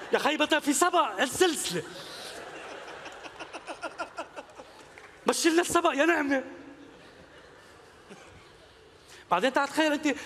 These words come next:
ممكن ماشي السبق، اوكي؟ آه، يعني، آه، قبل ما يجي، قبل ما يبلش السبق بيعملوا التجارب ليحضروا حالهم على السبق. آه، ممكن يجي مثلا هاملتون ما يلاقي سيارته.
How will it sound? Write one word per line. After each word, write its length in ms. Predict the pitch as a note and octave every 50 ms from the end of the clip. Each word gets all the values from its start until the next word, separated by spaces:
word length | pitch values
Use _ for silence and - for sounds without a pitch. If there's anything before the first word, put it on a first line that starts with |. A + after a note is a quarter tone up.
| - - -
ممكن 340 | A#3+ C#4+ C#4+ D#4 D4+ C#4
ماشي 200 | C#4 D#4+ D4+ D4
السبق، 420 | D4+ - - C#4 B3+ A#3 A#3 C4+ B3+ - - - - - - - - - - - - -
اوكي؟ 380 | - G#3 - - A3 A#3 C#4 B3+ A3 - - - - - - - -
آه، 460 | F#3 F#3 F#3+ F#3 F#3 F#3 F#3+ G#3 - - - - - - - - -
يعني، 360 | D3 C#3 D3 D#3+ D#3+ E3+ D#3+ -
آه، 280 | D#3+ D#3 E3 D#3 D#3+ D#3+ - - - - - - - - - - - - - - - _ _ _ _ _ _ _ _ _ _ _ _ -
قبل 320 | A3 - - A#3 C#4 A#3
ما 60 | C4
يجي، 260 | B3+ B3 - A3+ F#3+
قبل 200 | F3+ G#3+ A#3 B3
ما 80 | A3 A3+
يبلش 260 | G#3+ A3 A3 G#3+ G3
السبق 240 | - - A#3 A3+ G#3
بيعملوا 440 | F3 D#3+ D#3 E3+ F3 E3+ F#3 F3 E3
التجارب 540 | D#3+ - D#3+ C#3+ B2+ E3 F3 G3 A#3+ C4+ - - - - - - - - - _ _ -
ليحضروا 380 | D3 B2+ - E3 D3+ E3+ -
حالهم 240 | - - E3+ F3+ E3
على 100 | C#3+ C#3
السبق. 380 | C#3 - - D#3+ D#3 G3+ A3+ A3+ - - - - - - - - - - _ _ _ -
آه، 260 | C#3+ C#3+ C#3+ C#3 C#3+
ممكن 380 | D3+ E3+ G3 G3+ - F#3+ E3+ E3+
يجي 300 | F#3+ F#3+ D#3 E3 D#3+ D3+
مثلا 480 | D3+ C3+ D#3 D3 D3 D3 D3+ C3+ C#3+
هاملتون 420 | F3+ F#3 F3 D3 - F3 F#3 G3 - - - - - - -
ما 100 | D3 D#3+
يلاقي 200 | E3+ E3+ F3+ E3
سيارته. 480 | D3+ - D#3 D3+ D3 D3 C#3 - C#3+